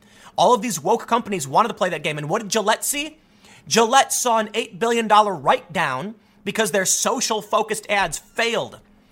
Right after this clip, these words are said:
You should have shut up and sold face razors. Nobody cares about your opinion on masculinity, Gillette. You sh-, you sell hair trimming products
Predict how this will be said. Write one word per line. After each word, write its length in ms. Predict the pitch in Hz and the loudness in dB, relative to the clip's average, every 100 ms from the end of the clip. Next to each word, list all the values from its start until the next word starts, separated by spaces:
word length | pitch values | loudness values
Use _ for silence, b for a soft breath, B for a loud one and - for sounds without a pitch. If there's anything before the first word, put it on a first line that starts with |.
| b | b
You 100 | - | -6
should 200 | 143 202 | -2 0
have 100 | 156 | 0
shut 320 | - - 226 | -2 0 2
up 300 | 240 208 - B B | 4 2 -2 B B
and 140 | - 165 | -8 -4
sold 260 | - 202 | -2 -2
face 380 | - - 226 208 | -2 -2 0 -2
razors. 480 | 170 151 123 87 - B B | -4 -4 -6 -10 -14 B B
Nobody 320 | 160 233 302 | 2 2 2
cares 340 | - - 247 226 | -4 0 0 2
about 220 | 220 - | 2 2
your 100 | 196 | 0
opinion 460 | 190 - 214 220 190 | -4 -4 -4 -2 -2
on 120 | 147 | -2
masculinity, 600 | 175 185 196 214 220 208 | -4 -2 -4 -4 -4 -6
Gillette. 440 | 190 175 190 - B - | -4 -2 -2 -4 B -6
You 140 | 208 | -2
sh-, 140 | - 226 | 0 -2
you 100 | 196 | -2
sell 300 | 208 226 226 | -2 2 2
hair 340 | 185 - 220 240 | 2 -2 -2 0
trimming 400 | - 240 196 170 | 0 -2 -2 -6
products 640 | - 160 131 - - - | 0 2 2 -2 -8 -8